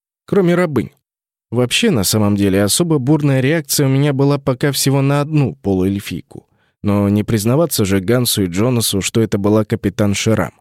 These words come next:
«Они носили на теле знаки, печати?» — продолжил допытываться маг. «Какие именно? Каких цветов?» Я пожал плечами. «Да откуда мне знать?» Вообще странный вопрос, учитывая, что первые знаки на видном месте я увидел только на рабыне самого печатника.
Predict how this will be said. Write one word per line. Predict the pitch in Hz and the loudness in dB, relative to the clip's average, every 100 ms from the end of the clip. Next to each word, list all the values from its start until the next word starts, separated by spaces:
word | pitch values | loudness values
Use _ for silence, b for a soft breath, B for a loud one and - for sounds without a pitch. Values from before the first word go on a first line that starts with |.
| _ _ _ _ _ _ _ | _ _ _ _ _ _ _
«Они | 104 98 104 101 | -2 2 2 2
носили | 98 98 92 - 208 220 | 2 0 0 0 0 2
на | 131 101 | 2 0
теле | - 101 90 | 0 0 0
знаки, | 82 87 80 80 - 113 _ | 0 -2 -2 -4 -4 -6 _
печати?» — | 107 - 76 62 - 95 113 _ _ _ | -4 -2 -6 -6 -6 -4 -4 _ _ _
продолжил | - 120 123 127 92 95 | -2 0 2 0 0 -4
допытываться | 87 98 - 117 90 90 - | -2 -2 -2 -2 -2 -2 -2
маг. | 101 92 - - | -2 -4 -6 -8
«Какие | - 135 226 226 | -6 -4 -2 -2
именно? | - 123 95 101 131 165 | 0 -2 2 2 2 0
Каких | - 123 - 87 | -2 -4 -4 -4
цветов?» | - 87 - 87 110 - - _ _ _ _ | -4 -4 -2 0 0 -2 -20 _ _ _ _
Я | 120 | -4
пожал | 156 156 127 131 | -2 0 0 0
плечами. | 123 110 - 80 - - | -2 -2 -2 -4 -6 -14
«Да | - 127 | -4 -4
откуда | - - 160 | -2 -2 2
мне | 143 143 | 2 2
знать?» | 117 127 - - _ _ _ _ _ | 0 -2 -4 -16 _ _ _ _ _
Вообще | 110 107 202 | -2 0 -2
странный | - 175 139 95 | 0 0 2 2
вопрос, | 82 82 131 143 - | 0 0 0 0 -2
учитывая, | - 123 117 104 | -2 0 2 2
что | 95 - | 2 -2
первые | 101 117 104 98 | -2 0 2 2
знаки | 98 110 - | 2 -2 0
на | 104 101 | 0 2
видном | 107 95 98 | 0 0 0
месте | 120 147 - 90 | 2 0 -2 -2
я | 95 | 0
увидел | 110 113 107 104 | 2 2 2 0
только | 120 107 117 | 0 -2 0
на | 104 | 2
рабыне | 101 98 104 113 | 2 0 0 2
самого | 107 120 113 120 107 | 0 0 0 0 -2
печатника. | - 85 - 82 - - - | -4 -6 -4 -4 -6 -20 -20